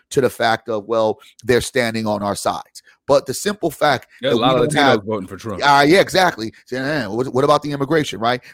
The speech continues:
Speaker 1: But the simple fact that we don't have any real, true economic structure that helps the common folk, the common folk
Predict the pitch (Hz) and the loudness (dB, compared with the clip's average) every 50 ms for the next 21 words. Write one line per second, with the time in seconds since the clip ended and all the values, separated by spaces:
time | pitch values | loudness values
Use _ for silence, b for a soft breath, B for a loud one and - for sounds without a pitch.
0 | B B 151 156 143 - - 196 214 220 214 196 190 - - 160 147 135 127 - | B B -2 -2 -2 -4 -4 -6 -6 -4 -2 -4 -4 -2 -2 0 0 0 -2 -4
1 | - 113 117 117 135 180 208 202 196 175 165 156 143 127 127 120 - _ _ - | -10 -10 -10 -10 -8 -6 -4 -4 -4 -4 -4 -6 -4 -4 -4 -4 -4 _ _ -10
2 | 151 165 165 165 - _ _ _ - 110 123 151 165 170 160 151 - - 160 147 | -8 -8 -8 -10 -12 _ _ _ -10 -4 0 0 2 2 0 -2 -4 -2 0 0
3 | 139 131 - 135 143 - - 120 120 123 123 123 113 104 90 - - - - - | 0 0 0 -2 -2 0 -2 -4 -2 -2 -2 -2 -2 -4 -8 -6 -8 -6 -2 0
4 | 175 190 - - - - 123 120 107 110 110 123 135 131 123 - - - 123 - | 0 0 0 0 -4 -4 -2 -2 0 -2 0 0 0 0 0 -2 -2 -2 -2 -2
5 | - - 165 202 220 220 180 151 135 - - 107 87 73 - - - _ _ _ | 0 2 2 4 4 4 2 -2 -6 -6 -6 -4 -6 -6 -8 -16 -20 _ _ _
6 | _ _ _ _ _ _ _ - 123 - - - 170 208 214 196 180 156 - - | _ _ _ _ _ _ _ -2 -2 -2 0 2 4 4 4 4 2 0 2 4
7 | 139 127 120 - | 4 4 4 0